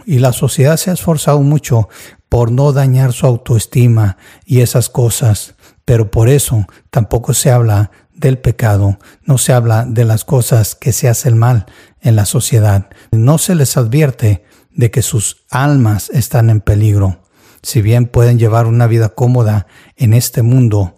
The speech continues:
sabemos que el destino final puede ser horrible. Así que no olvides, si has decidido servir al Señor con tu vida en este año que viene,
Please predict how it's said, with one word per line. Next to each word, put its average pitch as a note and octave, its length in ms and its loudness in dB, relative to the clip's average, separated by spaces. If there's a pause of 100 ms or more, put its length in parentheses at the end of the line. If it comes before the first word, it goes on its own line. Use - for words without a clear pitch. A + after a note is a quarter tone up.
(160)
sabemos A2+ 840 -2 (200)
que - 100 -2
el G#2 80 2
destino A#2+ 440 0
final A#2+ 480 0 (260)
puede A2 280 2
ser G#2+ 360 0 (300)
horrible. G2 580 -2 (480)
Así C3 260 -2
que D#3+ 320 -2 (280)
no C3+ 180 2
olvides, C3 680 0 (380)
si - 200 -4
has A#2+ 160 2
decidido B2+ 760 0
servir G#2 480 0
al B2+ 100 0
Señor A#2 500 0 (340)
con B2 240 -2
tu C#3 120 -4
vida G#2+ 480 0
en A2+ 140 2
este A#2+ 260 -2
año A#2+ 220 2
que - 100 -2
viene, G#2 480 0